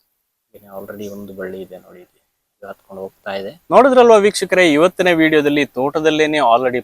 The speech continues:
ಪ್ಲಾಂಟ್ ಮಾಡಿರೋ ಕಾಳು ಮೆಣಸಿನ ಗಿಡಗಳಲ್ಲಿ ಬರ್ತಾ ಇರೋ ಹಿಪ್ಪಿಲಿಯ ಚಿಗುರುಗಳಿಗೆ ಯಾವ ತರ ಕಸಿ ಮಾಡ್ಬೋದು ಅಂತ ನೋಡಿದೀರಾ. ಹಾಗೇನೆ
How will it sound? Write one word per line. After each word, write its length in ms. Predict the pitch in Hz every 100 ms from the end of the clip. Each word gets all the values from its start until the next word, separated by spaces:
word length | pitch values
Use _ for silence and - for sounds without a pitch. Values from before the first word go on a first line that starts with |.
| -
ಪ್ಲಾಂಟ್ 260 | 123 156 -
ಮಾಡಿರೋ 320 | 160 160 160
ಕಾಳು 260 | - 123 135
ಮೆಣಸಿನ 320 | 135 - 131
ಗಿಡಗಳಲ್ಲಿ 580 | 120 117 123 123 117 117
ಬರ್ತಾ 360 | 110 104 - 120
ಇರೋ 220 | 117 113
ಹಿಪ್ಪಿಲಿಯ 460 | 101 101 117 113 101
ಚಿಗುರುಗಳಿಗೆ 680 | - 107 107 107 104 107
ಯಾವ 180 | 107 143 165
ತರ 100 | 170
ಕಸಿ 280 | 165 123 -
ಮಾಡ್ಬೋದು 420 | 127 117 113 110 110
ಅಂತ 120 | 104 113 110 _ _ _ _ -
ನೋಡಿದೀರಾ. 400 | 107 107 104 123
ಹಾಗೇನೆ 540 | 127 120 127 131 131